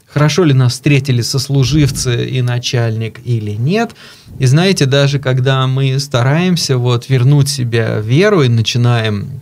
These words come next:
ну, как, исповедовать веру или стоять там на своей вере,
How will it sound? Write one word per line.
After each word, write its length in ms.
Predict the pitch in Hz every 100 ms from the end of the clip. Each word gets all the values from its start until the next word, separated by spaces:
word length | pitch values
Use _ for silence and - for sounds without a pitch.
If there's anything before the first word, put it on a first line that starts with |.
| -
ну, 240 | 131 135
как, 280 | 117 98 92 -
исповедовать 920 | 117 104 - 90 120 208 196 175 143
веру 380 | 131 135 127 123
или 140 | 107 98
стоять 540 | - 82 87 127 -
там 220 | 143 139
на 120 | 127
своей 440 | 127 127 127 127 123
вере, 340 | 123 120 110